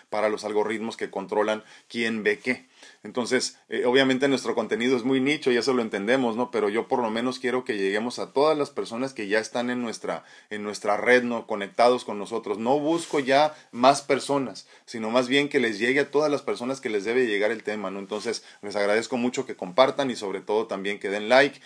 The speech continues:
y por último que pongan su comentario ahí. Muchísimas gracias. Gracie Usa Domínguez dice, "Hola, muy buenos días, bendecido día para todos". Muchísimas gracias, Gracie. Un abrazo.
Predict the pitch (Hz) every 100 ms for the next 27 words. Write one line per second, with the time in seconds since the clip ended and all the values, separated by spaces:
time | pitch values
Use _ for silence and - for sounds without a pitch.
0 | - 131 127 131 123 123 135 127 - 92
1 | 87 101 104 98 - 87 85 92 92 85
2 | 80 _ 101 92 104 110 98 92 90 -
3 | - - - - 156 165 175 180 147 180
4 | 196 180 170 170 165 165 165 160 156 151
5 | 127 160 165 139 117 127 147 139 139 113
6 | - 131 117 107 143 165 123 139 139 123
7 | 101 90 117 131 127 110 95